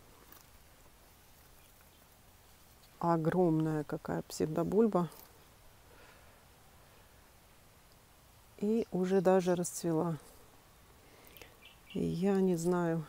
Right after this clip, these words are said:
<laughs> Она растёт в маленьком таком горшочке.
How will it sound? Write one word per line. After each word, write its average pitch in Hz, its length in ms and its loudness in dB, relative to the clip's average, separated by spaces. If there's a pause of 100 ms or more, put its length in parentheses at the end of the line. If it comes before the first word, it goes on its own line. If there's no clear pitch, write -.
(120)
<laughs> 233 120 4 (320)
Она 214 240 4
растёт 214 380 2
в 208 60 0
маленьком 208 500 6
таком 202 400 4 (1500)
горшочке. 196 760 -2